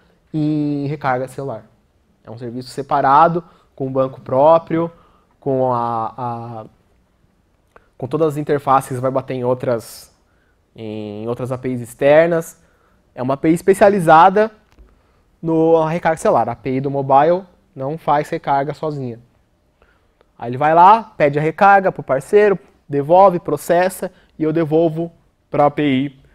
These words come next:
principal que traz pro mobile. Então, cada serviço é um A P I Rails, todas nas últimas versões do Rails, a gente atualizou faz um mês, mais ou menos. Tudo pro Rails cinco ponto um, se eu não me engano.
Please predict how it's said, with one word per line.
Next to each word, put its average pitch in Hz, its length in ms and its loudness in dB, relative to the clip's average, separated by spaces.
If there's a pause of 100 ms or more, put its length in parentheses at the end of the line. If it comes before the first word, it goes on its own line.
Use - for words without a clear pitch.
(180)
principal 139 540 0
que - 80 -20
traz 131 220 -8
pro 139 100 -14
mobile. 117 340 -12 (1800)
Então, 226 280 4 (120)
cada 254 400 0
serviço 208 600 -6
é 175 40 -4
um 180 220 -2
A 180 80 0
P 185 140 -4
I 170 80 0
Rails, 151 400 -4
todas 196 520 -4
nas 160 200 -6
últimas 165 320 -10
versões 147 340 -10
do 139 60 -8
Rails, 147 320 -8
a 147 40 -14
gente 151 140 -16
atualizou 147 380 -8
faz 123 260 -10 (160)
um 143 100 -16
mês, 143 280 -14
mais 135 180 -8
ou 123 60 -8
menos. 120 260 -12 (640)
Tudo 143 180 -12
pro 156 120 -8
Rails 143 220 -8
cinco 143 300 -14
ponto 131 380 -16
um, 139 260 -14 (600)
se - 80 -20
eu 127 40 -16
não 123 60 -14
me 123 60 -10
engano. 127 320 -12